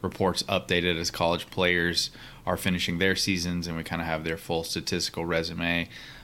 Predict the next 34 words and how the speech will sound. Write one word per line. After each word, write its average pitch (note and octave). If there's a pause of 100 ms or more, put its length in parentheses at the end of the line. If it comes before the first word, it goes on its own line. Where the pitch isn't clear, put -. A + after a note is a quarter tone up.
(140)
Um, D#2
it's -
kind F#2+
of F#2+
the F#2
silly G2
season F#2+
for F2+
mock G2
draft A#2
reporting A2
as G2
well, A2 (480)
uh, D#2
making E2+
calls F2
around F2
the F2+
industry, F2+
and E2+ (320)
we G2
collectively G#2
try G#2+
to, G#2+
uh, F#2+ (300)
see A#2
how G#2+
much G#2+
we G#2+
don't G#2
know G2+
is G#2+
going G2
on, F#2+